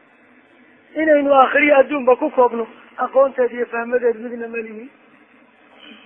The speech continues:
Kolka laakiin rasuulka calayhi salaatu wasalaam uutiya jawaamicul kalim, waxaa Rabbi ku galladaysay erayo lafdigoodu kooban yahay, macnahoodu aad u badan yahay. Su'aal yaab luu ninkaa weydiiyey,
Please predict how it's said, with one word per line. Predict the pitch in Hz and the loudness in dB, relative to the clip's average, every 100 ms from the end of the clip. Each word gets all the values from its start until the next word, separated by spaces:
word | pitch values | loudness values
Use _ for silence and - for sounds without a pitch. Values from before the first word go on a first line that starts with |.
| - | -2
Kolka | 294 277 269 | 0 2 -2
laakiin | 269 285 269 269 247 | -2 -2 -4 -6 -4
rasuulka | 247 311 285 254 | -6 -6 -6 -2
calayhi | 247 247 269 240 | 0 0 -4 -4
salaatu | 247 247 240 240 | -4 -4 -6 -6
wasalaam | 240 247 240 233 - - _ - | -4 -2 -2 -4 -8 -20 _ -6
uutiya | 330 - 269 240 | -6 0 2 2
jawaamicul | 247 240 247 240 240 240 233 | 2 2 0 -2 -6 -6 -2
kalim, | 247 269 269 220 - - - | 4 4 4 -6 -18 -20 -12
waxaa | 254 247 254 | -4 -2 2
Rabbi | 269 226 240 | 2 2 -6
ku | 285 | -2
galladaysay | 262 254 240 240 233 233 240 - - - | 0 2 2 2 2 -2 -4 -8 -20 -8
erayo | 240 254 277 269 | 0 2 4 2
lafdigoodu | - 226 262 254 247 | 0 -2 0 0 0
kooban | 247 247 285 330 | -2 0 2 0
yahay, | 277 240 233 - - _ | 0 0 -2 -8 -20 _
macnahoodu | 233 269 254 254 240 269 | -12 -8 -4 -4 -4 -4
aad | 262 254 | -4 -4
u | |
badan | 226 247 254 | -4 -2 -2
yahay. | 254 233 240 - - _ - | 0 0 -2 -6 -20 _ -4
Su'aal | 285 277 | 0 2
yaab | 277 254 | 4 2
luu | 262 | -2
ninkaa | 269 262 254 | -8 -4 -2
weydiiyey, | 254 247 220 247 240 | -2 -4 -6 -4 -4